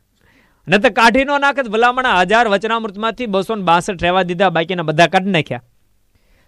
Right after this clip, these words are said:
તો આ ભક્તપણાના લખેલા પ્રથમનું પાંચમું કાઢી નો નાખત, જાણી જાણી રહેવા દીધું. કે બદ્ધ આત્મા છે, સામાન્ય સ્થિતિવાળો આત્મા છે,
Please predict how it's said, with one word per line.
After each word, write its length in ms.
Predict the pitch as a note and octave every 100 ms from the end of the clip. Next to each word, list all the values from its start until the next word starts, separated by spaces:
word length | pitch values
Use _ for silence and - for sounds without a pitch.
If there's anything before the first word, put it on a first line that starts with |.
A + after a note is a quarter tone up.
| _
તો 60 | -
આ 180 | G#3 G#3
ભક્તપણાના 720 | C#3+ F3+ G3 A3+ A3 A3 A3
લખેલા 400 | F#3+ F#3+ G#3+ G#3
પ્રથમનું 480 | G#3 G3+ G#3 G#3 G3
પાંચમું 440 | F#3 G3+ G#3 G#3
કાઢી 220 | F#3 F#3
નો 120 | G#3 A#3
નાખત, 300 | A#3 B3 - _ _ _ A#2
જાણી 340 | A#2+ C3+ E3+
જાણી 220 | E3+ D#3+ C#3+
રહેવા 260 | B2+ A2+
દીધું. 240 | G#2+ G#2 A#2 _ _ _ _ _ _ _ _ _ _ _ _ -
કે 60 | G3
બદ્ધ 300 | G#3+ C4+ A#3
આત્મા 440 | G#3+ G#3 F3 D3+
છે, 240 | - B3
સામાન્ય 420 | C4 A3 A3+ A#3 G3+
સ્થિતિવાળો 520 | - A#3 G#3+ E3 D3+
આત્મા 340 | C#3+ B2+ B2
છે, 220 | G#2+ F3